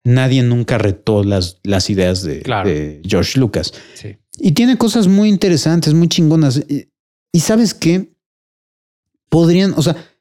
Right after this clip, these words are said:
Speaker 1: no tienes que cambiar mucho para, para mejorar estas historias. Eh, eh, simple y sencillamente, si las películas estuvieran mejor actuadas, o sea,
Speaker 2: Ujú.
Speaker 1: si los personajes fueran tridimensionales,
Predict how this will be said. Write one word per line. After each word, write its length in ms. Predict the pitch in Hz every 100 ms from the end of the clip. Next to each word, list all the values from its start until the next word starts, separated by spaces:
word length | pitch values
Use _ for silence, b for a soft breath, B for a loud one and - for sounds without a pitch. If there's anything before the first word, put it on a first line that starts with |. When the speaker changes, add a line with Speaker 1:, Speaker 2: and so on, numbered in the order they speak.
| _ _
Speaker 1:
no 240 | 151 214
tienes 320 | - 233 220
que 180 | - 180
cambiar 380 | 143 143 151 143
mucho 440 | 139 143 - 95 101
para, 280 | 101 101 -
para 180 | 110
mejorar 420 | 107 104 123 127 120
estas 320 | - 107 98
historias. 540 | - - 123 85 - b b _ _ _ _ _ -
Eh, 160 | 160 -
eh, 100 | 170
simple 280 | 208 214 240
y 20 |
sencillamente, 640 | 175 156 175 175 170 160 -
si 140 | -
las 200 | 139 127
películas 580 | - 135 160 - 175 156
estuvieran 420 | - 117 135 131
mejor 300 | 110 - 127
actuadas, 960 | 120 - - 107 107 104 196 - - - 120
o 40 |
sea, 100 | 120
Speaker 2:
Ujú. 100 | 120
Speaker 1:
si 60 | 131
los 160 | 123
personajes 560 | - 123 143 156 170 170
fueran 260 | 151 151 147
tridimensionales, 1300 | 117 98 98 101 95 101 95 107 107 147 220 -